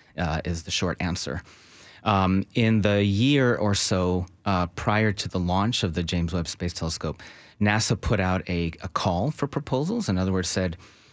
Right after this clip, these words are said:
"Hey, uh, world, um, astronomers out there, send us your best ideas, um, specifically for good low-hanging fruit discoveries that we think we can make during the first year," right? 'Cause, you know, we wanna,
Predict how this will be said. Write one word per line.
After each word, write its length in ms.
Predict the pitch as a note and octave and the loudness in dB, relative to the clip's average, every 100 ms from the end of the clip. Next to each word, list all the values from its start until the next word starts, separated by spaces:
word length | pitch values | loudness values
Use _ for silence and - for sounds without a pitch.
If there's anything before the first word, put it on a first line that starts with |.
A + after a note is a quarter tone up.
| - _ | -20 _
"Hey, 400 | A#2+ A#2 B2 C3+ | 2 2 2 0
uh, 380 | A2 G#2 G#2+ A2 - - | 2 2 2 0 -4 -2
world, 560 | A2 G#2+ A2 D#3+ G3 D3+ - - | 2 4 4 2 0 -2 -10 -4
um, 340 | G#2+ F#2+ F2+ F#2+ | 0 2 2 0
astronomers 580 | - - G2+ A2+ A2+ G#2 - | 0 2 2 4 4 2 0
out 200 | A2 - | -2 0
there, 200 | B2+ C#3 | 0 0
send 340 | - A#2+ B2+ | 0 2 2
us 180 | C3 - | 2 2
your 140 | G#2+ | 0
best 360 | F#2 G#2 A#2 - | 2 2 0 0
ideas, 720 | G#2+ F#2 G2+ B2 F#3 G3 - - - - - | 0 2 2 2 0 -2 -4 -10 -20 -20 -4
um, 480 | G#2+ G2+ F#2+ G2 G2+ | 2 4 4 4 2
specifically 640 | - - E3 - A#3+ F#3 C#3+ | -2 -2 0 2 2 2 0
for 200 | A#2+ A2+ | 0 0
good 480 | G2+ F#2+ C#3 D3+ C#3 | 0 2 2 4 2
low-hanging 680 | G#2+ G#2+ A#2 A2+ A2 G#2 F#2+ | 2 4 4 4 4 4 2
fruit 280 | - G#2 - | 0 -2 -2
discoveries 640 | - - F#2 F2+ E2+ E2+ | -6 -2 -2 0 0 -2
that 140 | - | -2
we 80 | F2+ | -4
think 260 | - F2+ - | -2 -4 -2
we 80 | F2 | -4
can 180 | F2+ | 0
make 220 | F2+ E2+ - | 0 0 -2
during 220 | F#2 E2+ | -2 -2
the 80 | E2 | -4
first 440 | - F#2+ - - | -4 -2 -2 -4
year," 200 | F2+ B1+ | -6 -2
right? 200 | C3+ A#3 | -2 0
'Cause, 120 | A3+ | 0
you 60 | C4 | 2
know, 60 | C#3+ | 2
we 120 | C#3+ | 2
wanna, 280 | C#3+ D3+ | 2 2